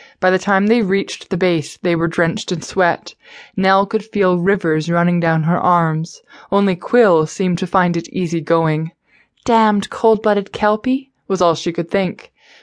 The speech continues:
With the sounds of their pursuers approaching, she didn't take the time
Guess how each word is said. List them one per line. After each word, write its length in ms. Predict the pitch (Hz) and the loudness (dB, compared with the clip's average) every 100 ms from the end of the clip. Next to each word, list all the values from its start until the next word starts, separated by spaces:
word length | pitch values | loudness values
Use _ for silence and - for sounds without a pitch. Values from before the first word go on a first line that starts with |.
| _ | _
With 120 | 202 | 0
the 120 | 202 | 0
sounds 480 | - 220 220 233 233 | 0 2 2 2 0
of 100 | 247 | 0
their 140 | 233 226 | 2 2
pursuers 600 | 226 - 233 220 175 170 | -2 -2 0 2 2 -2
approaching, 680 | 170 196 190 - 156 156 - _ _ | -2 -2 -2 -2 -6 -6 -12 _ _
she 180 | - 196 | -4 0
didn't 300 | 208 - - | 0 -2 -4
take 480 | - 202 165 - - | 2 2 0 -10 -6
the 100 | 175 | -6
time 540 | - 190 170 151 | -2 0 2 0